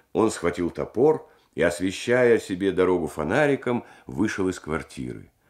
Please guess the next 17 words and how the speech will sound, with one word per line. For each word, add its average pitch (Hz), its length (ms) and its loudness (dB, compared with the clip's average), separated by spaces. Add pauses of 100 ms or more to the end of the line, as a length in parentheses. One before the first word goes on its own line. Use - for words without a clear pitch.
(460)
Он 175 280 2
не 175 100 0
знал 147 380 0
еще, 123 420 -2
где 117 320 -2
он 110 180 2
достанет 90 640 -2
дров, 113 480 -2 (320)
но 95 160 2
не 135 140 4
сомневался, 131 960 -2
что - 320 -6
достанет. 87 840 -4 (480)
Он 127 200 4
чувствовал 139 500 -2
неодолимую 123 800 0
потребность 135 760 -4